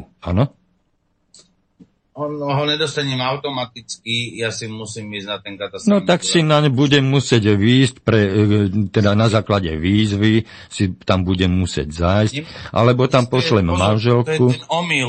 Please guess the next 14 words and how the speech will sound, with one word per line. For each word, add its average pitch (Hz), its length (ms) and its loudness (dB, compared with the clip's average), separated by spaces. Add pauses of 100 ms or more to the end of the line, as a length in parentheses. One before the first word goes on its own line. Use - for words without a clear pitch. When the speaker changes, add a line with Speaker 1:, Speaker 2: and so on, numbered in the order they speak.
Speaker 2:
už 123 200 -12
dneska 139 340 -8
nie 147 200 -10
sú 151 200 -10
výzvy, 120 560 -12
už 104 100 -18
dneska 127 300 -8
nič 143 320 -10
neexistuje. 117 680 -8
Katastrálny 123 640 -8
úrad 117 460 -6 (360)
len 95 280 -8
vykoná 131 720 -6 (340)
vklad, 110 380 -6